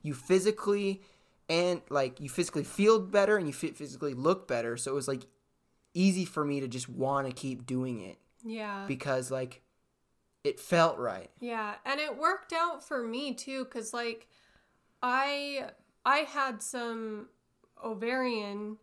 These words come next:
Speaker 2: issues going on, on my own deal. I didn't really have, like, the intestinal issues so much that you had,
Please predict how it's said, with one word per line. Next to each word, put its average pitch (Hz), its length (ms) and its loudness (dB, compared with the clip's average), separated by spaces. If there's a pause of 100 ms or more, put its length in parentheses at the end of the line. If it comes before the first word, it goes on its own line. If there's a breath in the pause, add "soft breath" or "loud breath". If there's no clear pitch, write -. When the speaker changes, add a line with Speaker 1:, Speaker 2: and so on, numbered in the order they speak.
Speaker 2:
issues 208 580 -8
going 202 380 -6
on, 190 320 -4
on 196 160 -6
my 190 200 -6
own 208 480 -4 (300)
deal. 196 500 -6 (640 soft breath)
I 240 180 2
didn't 247 320 -2
really 233 320 -2
have, 214 480 -4
like, 202 180 -8
the 202 120 -10
intestinal 247 880 -4
issues 277 480 -6
so 269 180 -4
much 262 320 -6
that 220 180 -8
you 214 220 -8
had, 254 440 -4